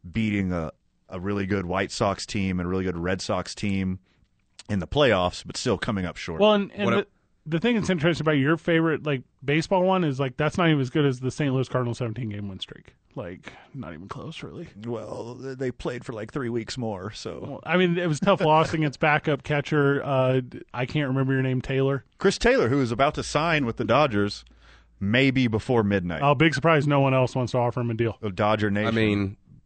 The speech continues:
Speaker 3: but I got a question for you. Where's the trash cans included with that?
Speaker 2: That's a good question.
Speaker 1: Not this year.
Speaker 3: Ugh.
Speaker 1: No.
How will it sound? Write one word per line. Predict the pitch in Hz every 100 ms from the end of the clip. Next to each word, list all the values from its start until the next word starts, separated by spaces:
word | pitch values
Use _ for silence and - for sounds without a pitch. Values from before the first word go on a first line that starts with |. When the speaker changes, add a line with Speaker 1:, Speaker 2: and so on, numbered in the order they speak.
| _ -
Speaker 3:
but | 107
I | 104
got | 160 107
a |
question | - 107 92 98
for | 101 95
you. | 98 101 _ _ _ _ _ _ _ _ _ _ _ _ _ _ -
Where's | 110 98
the | 95
trash | - 127 -
cans | 120 104
included | 92 90 113 110 92
with | 82
that? | - 76
Speaker 2:
That's | 123 127
a |
good | 127 113
question. | 135 -
Speaker 1:
Not | 135 160
this | 127 143 -
year. | 98 80 _ _ _
Speaker 3:
Ugh. | 113 90 78 - -
Speaker 1:
No. | 104 87 82 82